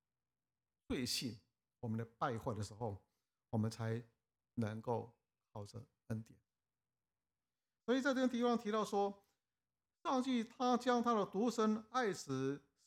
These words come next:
赐给我们，叫一切相信他的不是灭亡，反得永生。在我理会来说，若不是因为上帝的爱，我就是本质是一个灭亡的本质，因为我是一个朽木，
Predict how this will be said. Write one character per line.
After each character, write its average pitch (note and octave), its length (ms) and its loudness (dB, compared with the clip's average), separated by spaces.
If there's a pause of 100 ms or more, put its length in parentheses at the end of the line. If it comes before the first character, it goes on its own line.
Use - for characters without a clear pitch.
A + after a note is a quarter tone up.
(120)
赐 C#4+ 160 0
给 D#3 140 0
我 C3+ 160 2
们， B2+ 260 0 (800)
叫 A#3+ 180 0
一 G3+ 40 -2
切 G3+ 240 -2
相 G#3 260 -2
信 G3 220 -2
他 F3+ 180 -2
的 D#3+ 140 0
不 - 240 -4
是 G#3+ 180 -4
灭 G#3+ 180 2
亡， C3 400 -2 (300)
反 C3 200 -2
得 C3 180 -4
永 B2 240 -4
生。 D#3 360 -4 (420)
在 C4+ 120 0
我 F#3+ 120 2
理 E3 180 -4
会 F3+ 240 -2
来 D#3 160 0
说， E3 380 -2 (240)
若 B3 240 4
不 F#3 160 -4
是 F#3 360 -4
因 B3 200 4
为 G#3 180 4
上 G#3 300 0
帝 G3+ 120 -2
的 D#3+ 140 0
爱， C#3 380 -2 (280)
我 E3 120 -4
就 A#3 140 0
是 A3 240 -6 (160)
本 D3 260 8
质 D3 200 -2
是 A3+ 160 -2
一 G#3+ 40 -2
个 G3 140 2
灭 B3 280 6
亡 C#3 200 2
的 C#3 100 -2
本 B2 220 0
质， A#2+ 400 -6
因 G3+ 120 -4
为 G3+ 140 4
我 D3+ 140 0
是 F3 180 -6
一 A3+ 40 -4
个 F#3+ 140 -2
朽 C3 280 -4
木， D3+ 340 -2